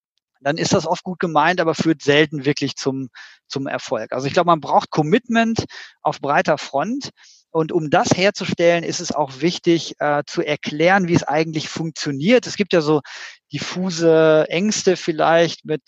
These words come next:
die mit K-, K I verbunden werden. Also da ist auch so eine, so eine, äh, das Thema, ja, wie soll ich sagen,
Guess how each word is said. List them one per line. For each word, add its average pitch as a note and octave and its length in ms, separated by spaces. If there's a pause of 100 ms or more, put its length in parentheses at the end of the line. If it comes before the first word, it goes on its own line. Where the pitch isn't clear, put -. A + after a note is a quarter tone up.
die D3+ 300
mit D3+ 180
K-, C#3 140 (180)
K C#3+ 140
I F3 120
verbunden D3 560
werden. D3 360 (340)
Also C3+ 160
da D3 160
ist D#3 100
auch D#3 120
so D#3+ 120
eine, C#3+ 320
so C3 120
eine, C3 540
äh, B2 40
das B2+ 160
Thema, C3 540
ja, C3 340
wie C3+ 60
soll C3+ 160
ich - 40
sagen, C3 420